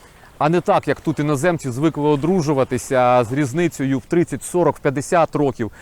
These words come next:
Тобто тут, е, там чуваки, яким сімдесят років, одружуються на двадцятирічних, і це вважається нормою. Так от, з адекватними, ну, такого само собою не буде.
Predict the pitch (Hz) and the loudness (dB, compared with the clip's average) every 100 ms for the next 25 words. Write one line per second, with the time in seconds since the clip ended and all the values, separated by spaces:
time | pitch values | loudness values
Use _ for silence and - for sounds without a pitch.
0 | - - 165 - 165 - 220 160 170 165 | -20 -10 -6 -2 -2 2 0 2 2 2
1 | 165 156 131 170 185 196 170 143 175 - | 2 0 0 0 0 4 2 2 0 0
2 | 170 160 - 170 185 220 175 151 143 196 | 0 0 2 0 2 0 0 -2 0 -2
3 | 143 156 143 156 151 160 160 - - - | -2 -2 -2 -4 0 2 0 -2 -20 -14
4 | 127 143 175 175 190 190 233 139 127 143 | -4 0 0 0 0 0 0 -2 -4 -2
5 | 196 165 135 156 160 147 160 156 139 107 | 0 0 2 4 2 2 0 2 2 0
6 | 98 - - - - 170 160 196 - 156 | -2 -4 -12 -20 -4 -2 0 -2 -2 -2
7 | 151 175 170 170 214 220 170 147 139 156 | 0 0 0 2 2 2 0 0 0 0
8 | 165 139 160 180 165 175 185 185 156 147 | 0 2 2 2 2 2 0 0 0 2
9 | 151 143 143 127 104 | 2 2 -2 -2 -4